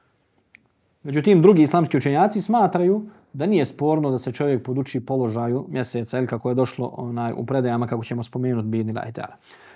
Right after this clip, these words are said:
Kaže, babun ma jaa fi tanjim. Poglavlje o tome šta je došlo u, o astrologiji.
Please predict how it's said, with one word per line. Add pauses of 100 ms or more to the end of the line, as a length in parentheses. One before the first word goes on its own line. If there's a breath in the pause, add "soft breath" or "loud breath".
Kaže,
babun
ma
jaa
fi
tanjim. (720 soft breath)
Poglavlje
o
tome
šta
je
došlo (400)
u, (600)
o
astrologiji.